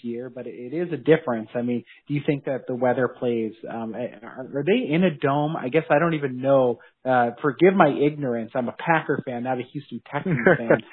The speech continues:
Speaker 1: They might
Speaker 2: I
Speaker 1: actually be in a dome as I'm talking. I, I, I can't
Speaker 2: Yeah,
Speaker 1: recall.
Speaker 2: I believe it's a retractable roof,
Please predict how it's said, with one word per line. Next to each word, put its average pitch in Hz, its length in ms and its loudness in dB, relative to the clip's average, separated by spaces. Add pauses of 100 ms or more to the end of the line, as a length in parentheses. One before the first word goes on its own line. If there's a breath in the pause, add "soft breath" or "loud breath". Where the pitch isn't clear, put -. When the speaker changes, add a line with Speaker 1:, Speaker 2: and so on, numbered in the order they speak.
(200 loud breath)
Speaker 1:
They 160 80 6
might 190 200 8
Speaker 2:
I 160 160 8
Speaker 1:
actually 160 200 4
be 139 120 -4
in 139 60 -4
a 123 100 -4
dome 139 380 -2
as 123 180 -2
I'm 123 140 -8
talking. 117 500 -6
I, - 100 -12
I, 123 200 -8
I 123 260 -10
can't 139 160 -2
Speaker 2:
Yeah, 175 360 8
Speaker 1:
recall. 175 80 4
Speaker 2:
I 185 100 8
believe 247 380 0
it's - 140 -6
a - 20 -4
retractable 156 920 -10
roof, 151 240 -8